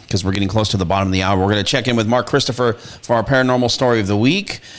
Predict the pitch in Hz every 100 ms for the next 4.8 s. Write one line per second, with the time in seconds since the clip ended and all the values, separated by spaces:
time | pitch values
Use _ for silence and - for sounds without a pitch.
0 | - - 123 165 135 143 165 185 160 160
1 | 156 151 131 135 123 139 160 156 156 160
2 | 127 131 170 160 156 127 123 120 - -
3 | - - 110 113 120 117 170 165 139 151
4 | 120 147 143 135 131 135 131 123